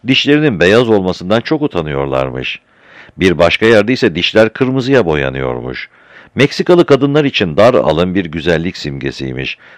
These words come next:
Bu nedenle bedenlerinin çeşitli yerlerindeki tüyleri kopartıp saçlarının daha sık çıkmasını sağlamaya çalışırlarmış. Büyük memeli kadın öyle makbulmuş ki kadınlar çocuklarını emzirirken memelerini omuzlarından arkaya atıp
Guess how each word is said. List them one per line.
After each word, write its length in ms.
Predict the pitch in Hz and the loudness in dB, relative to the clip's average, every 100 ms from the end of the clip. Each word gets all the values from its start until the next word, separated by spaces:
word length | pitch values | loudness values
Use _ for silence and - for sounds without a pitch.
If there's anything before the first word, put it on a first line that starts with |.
| - | -4
Bu 160 | 127 165 | 0 2
nedenle 460 | 107 123 143 78 | 4 2 2 0
bedenlerinin 560 | 85 87 95 95 98 98 | 2 2 2 2 0 -2
çeşitli 400 | - 85 101 127 | -4 -4 -4 0
yerlerindeki 540 | 113 78 76 80 82 | 0 0 -2 -4 -4
tüyleri 400 | 85 87 82 95 | -6 -4 -2 -2
kopartıp 600 | - 90 - 69 - 95 - - - | -2 -4 -2 -2 0 -4 -4 -16 -20
saçlarının 680 | - 127 - 135 139 131 92 | 0 0 2 2 2 2 2
daha 200 | 104 131 | 2 2
sık 200 | - - | -2 -6
çıkmasını 500 | 101 - 98 101 110 | -6 -4 -4 -4 -4
sağlamaya 540 | - 95 104 113 123 | 0 0 0 0 -2
çalışırlarmış. 960 | 123 85 71 76 69 67 62 64 62 - _ _ _ _ _ - - - | -2 -4 -4 -6 -4 -4 -4 -8 -12 -14 _ _ _ _ _ -20 -20 -4
Büyük 320 | 101 190 208 | 2 2 4
memeli 340 | 170 165 151 | 2 4 4
kadın 300 | - 131 123 | 2 0 2
öyle 280 | 92 104 120 | 2 2 2
makbulmuş 680 | 101 95 - 104 90 101 - | 2 0 0 -2 -2 -4 -4
ki 120 | 76 | -4
kadınlar 480 | - 87 101 95 95 | -2 -2 0 0 -2
çocuklarını 520 | - 90 98 95 92 | -4 -4 -2 -2 0
emzirirken 560 | 85 80 98 120 87 73 | -2 -2 -2 0 -2 0
memelerini 520 | 85 90 90 95 98 | 0 0 0 0 -2
omuzlarından 640 | 73 87 80 92 92 92 | -4 -4 -2 -2 0 0
arkaya 440 | 85 82 104 110 85 | 0 0 2 2 2
atıp 240 | - | 0